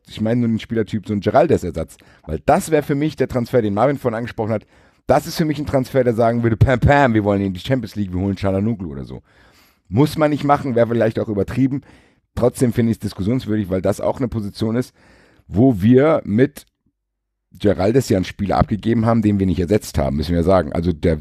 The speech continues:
scheint ja trotzdem irgendwie eingeplant gewesen zu sein. Der ist jetzt nicht mehr da. Müller ist auch weg. Also zumindest hätte ich gedacht, dass zumindest in Erwägung gezogen wird, zu sagen, okay, es geisterten ja auch einige Namen rum, von Neapel, glaube ich, noch jemand.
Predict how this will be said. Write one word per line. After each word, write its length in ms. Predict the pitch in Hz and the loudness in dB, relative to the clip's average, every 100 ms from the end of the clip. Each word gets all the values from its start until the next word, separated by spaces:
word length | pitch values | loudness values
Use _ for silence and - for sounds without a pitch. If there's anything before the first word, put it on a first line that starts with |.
| 71 | -4
scheint 300 | - 95 101 | -2 0 2
ja 80 | 98 | 0
trotzdem 360 | - 98 95 | 0 -4 -2
irgendwie 220 | 85 87 | -2 -2
eingeplant 460 | 64 113 - 78 69 | -2 -2 -2 -2 -4
gewesen 380 | 67 65 69 67 | -6 -6 -6 -6
zu 120 | 65 | -8
sein. 240 | 65 85 | -4 -4
Der 100 | 76 | -2
ist 100 | 78 | -4
jetzt 100 | 82 | -4
nicht 140 | 80 76 | -6 -6
mehr 100 | 71 | -4
da. 260 | 78 104 - _ _ _ _ _ | -2 -4 -6 _ _ _ _ _
Müller 360 | 92 107 104 85 | 0 4 4 2
ist 100 | - | -2
auch 220 | 110 107 | -4 -2
weg. 220 | 127 - _ _ _ _ - | -4 -6 _ _ _ _ -4
Also 180 | 98 92 | -2 -2
zumindest 640 | - 98 104 110 117 - _ - | -2 0 0 -2 -6 -12 _ -10
hätte 320 | 92 117 131 | 0 0 0
ich 80 | 117 | -2
gedacht, 420 | 131 123 135 - | 2 2 2 2
dass 300 | 123 - _ | 0 0 _
zumindest 320 | - 123 117 | -4 -2 0
in 60 | 113 | -2
Erwägung 320 | 98 123 113 | 0 -2 -2
gezogen 340 | 95 - 92 | -4 -4 -2
wird, 100 | 90 | -4
zu 80 | - | -4
sagen, 220 | 90 87 | -2 -2
okay, 340 | 82 - 101 - _ _ _ | -4 -2 -2 -4 _ _ _
es 80 | - | 0
geisterten 440 | 95 104 92 90 | 2 2 0 0
ja 60 | 85 | -2
auch 60 | |
einige 300 | 55 85 85 | 0 -2 0
Namen 220 | 82 80 85 | 0 0 0
rum, 180 | 131 | 0
von 180 | 113 107 | 0 0
Neapel, 400 | 117 82 95 98 | 0 0 0 -2
glaube 240 | 87 85 85 | 0 -2 -2
ich, 80 | |
noch 140 | 85 82 | -6 -6
jemand. 280 | 82 78 | -4 -6